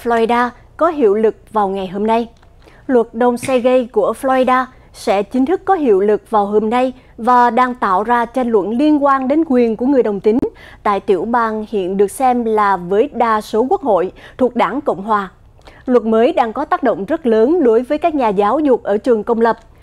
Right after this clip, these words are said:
được hướng dẫn là gỡ bỏ cờ và ảnh của người cộng đồng, của cộng đồng người đồng tính khỏi lớp học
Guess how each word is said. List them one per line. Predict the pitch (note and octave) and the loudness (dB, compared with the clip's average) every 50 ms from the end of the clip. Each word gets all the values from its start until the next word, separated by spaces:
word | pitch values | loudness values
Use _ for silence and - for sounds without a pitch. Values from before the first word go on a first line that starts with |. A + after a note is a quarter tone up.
| - - - - | -20 -20 -6 0
được | B3+ B3+ A#3 - | 0 0 0 0
hướng | C4+ C4 C4+ D#4+ F#4+ D#4+ | -2 2 2 2 4 4
dẫn | A#3+ - E3+ C4 | 2 0 0 -2
là | D#4+ D4+ A#3+ A3 | 0 0 0 0
gỡ | F#3+ F#3 G3 - A#3+ | 0 0 0 0 0
bỏ | C4+ C4+ G#3 D#3+ E3+ B3 D4 - | 0 0 0 0 0 -2 -4 -4
cờ | - A#3 A3 A3 A3 G#3+ G3+ F#3 - | -2 0 2 2 2 2 0 -4 -4
và | - G#3 G3+ | -4 -4 -2
ảnh | - - F#3 F3 G#3 C#4+ D4+ | -2 -4 -6 -4 -4 -4 -2
của | - A#3+ | 0 0
người | B3 C4+ B3 G#3+ | 0 2 0 0
cộng | G3 - G#3+ E3+ - G3 G#3 | 0 0 -2 -4 -2 -2 -2
đồng, | G#3+ A3 G#3+ G3+ G3 E3+ - - - - - - - - A#3+ - _ _ - | 0 0 0 -2 -6 -12 -16 -20 -20 -20 -20 -20 -20 -20 -20 -20 _ _ -6
của | _ A3 G3+ A3+ | _ 2 2 2
cộng | A#3+ - - G#3+ F#3+ G3 G#3+ | 0 0 -2 -2 0 0 0
đồng | A#3+ A#3 G#3 G#3 | 0 0 0 2
người | G#3+ A3 | 0 0
đồng | G#3+ G#3+ F#3+ F#3+ | 0 0 -2 0
tính | - A3 A3+ D4+ F#4+ | 0 2 2 2 -2
khỏi | - - F3 D#3 F3+ | -2 -2 -2 -2 0
lớp | B3+ D#4+ - | 0 -2 -2
học | C#4 C#4+ A3+ G#3+ - | 0 -4 -4 -4 -4